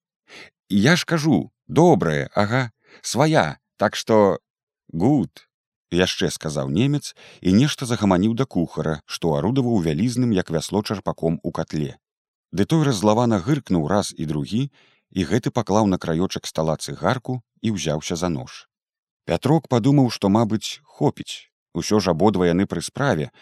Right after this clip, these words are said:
назаляць ім нягожа, і ён задам і бокам падаўся да ганка. Трэба было брацца за ўборку, але ён не ведаў, з чаго пачынаць. Ніколі ён не прыбіраў у хаце, заўжды гэта рабіла Сцепаніда. Некалі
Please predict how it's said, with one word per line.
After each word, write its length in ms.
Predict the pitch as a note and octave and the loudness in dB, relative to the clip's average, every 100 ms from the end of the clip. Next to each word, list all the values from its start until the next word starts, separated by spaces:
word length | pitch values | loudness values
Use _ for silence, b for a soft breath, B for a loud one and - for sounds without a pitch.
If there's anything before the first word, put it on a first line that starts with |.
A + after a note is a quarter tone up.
| B B | B B
назаляць 480 | F2+ E2+ D2 G2 - | -2 -2 0 0 0
ім 240 | - G#2+ A2+ | -4 -2 -2
нягожа, 520 | A#2 A#1+ B1+ C2+ - _ _ _ B B | -6 -10 -10 -10 -14 _ _ _ B B
і 140 | B F#2 D3 | B 0 2
ён 120 | C#3 | 2
задам 480 | D2+ E2 C3 A2+ A2+ - | 0 2 2 2 -2 -2
і 100 | D#2 | -2
бокам 440 | C2 A#2+ C3+ B2 | 2 2 2 -2
падаўся 480 | G#2 D#2+ D#2+ D#2+ F2 | -2 0 0 -2 -2
да 120 | F2 | -2
ганка. 540 | D#2 C2 A#1 - - - _ _ _ _ _ _ _ _ _ _ | -2 -4 -6 -14 -18 -20 _ _ _ _ _ _ _ _ _ _
Трэба 400 | C2+ F#2+ A#2+ G#2+ | -4 0 2 2
было 240 | F#2+ E2+ | 0 0
брацца 420 | D2+ D#2+ F2 - D#2 | -2 -2 -4 -4 -6
за 140 | D2+ | -4
ўборку, 580 | D2 C#2+ E2+ D#2+ - - _ _ B B B B | -4 -2 -4 -4 -12 -20 _ _ B B B B
але 260 | E2+ G#2 | 0 4
ён 160 | C3 C#3+ | 6 6
не 100 | B2+ A#2 | 6 4
ведаў, 220 | A#2+ A2 | 2 0
з 140 | - | 0
чаго 160 | G#2 A#2+ | -2 -2
пачынаць. 640 | G#2 - A2 A2 - - _ _ - | -4 -2 -2 -2 -6 -16 _ _ -2
Ніколі 420 | F#2 - D#3+ C3 B2 | 0 2 2 4 4
ён 80 | |
не 100 | A#2 | 4
прыбіраў 480 | G#2 G2 E2+ E2+ G2+ | 2 0 0 2 2
у 40 | D#2 | 0
хаце, 440 | G2+ F#2 - - B B B | -4 -4 -6 -14 B B B
заўжды 460 | D#2+ D#2+ D2 F2 G2 | -2 -2 0 0 0
гэта 180 | F#2+ E2+ | 0 -2
рабіла 300 | D2 G#2 F2 | 0 0 -2
Сцепаніда. 640 | - E2+ D2+ G2+ A2+ D#2 - _ _ B B | -6 -6 -2 0 -2 -4 -10 _ _ B B
Некалі 420 | D#2+ C#3 C3+ F#2 | 2 4 4 2